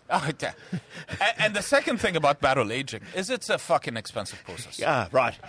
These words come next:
Speaker 2: Here we go.
Speaker 1: In every barrel-aged beer, the beer is twenty-nine percent of the cost. Seventy-one percent of the material cost. I'm not talking about labor.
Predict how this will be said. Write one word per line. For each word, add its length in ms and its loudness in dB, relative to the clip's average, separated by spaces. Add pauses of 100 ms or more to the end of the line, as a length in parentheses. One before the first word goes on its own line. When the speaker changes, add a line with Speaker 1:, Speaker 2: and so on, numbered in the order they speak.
(120)
Speaker 2:
Here 180 4
we 100 4
go. 240 6 (380)
Speaker 1:
In 240 -2
every 460 2
barrel-aged 920 2
beer, 300 -4 (600)
the 100 -2
beer 460 -4
is 320 -6
twenty-nine 680 -2
percent 460 -4
of 120 -10
the 80 -10
cost. 340 -6 (1120)
Seventy-one 800 2
percent 420 -2
of 160 -4
the 80 -2
material 540 -2
cost. 240 -6
I'm 80 0
not 120 4
talking 200 2
about 120 6
labor. 380 -2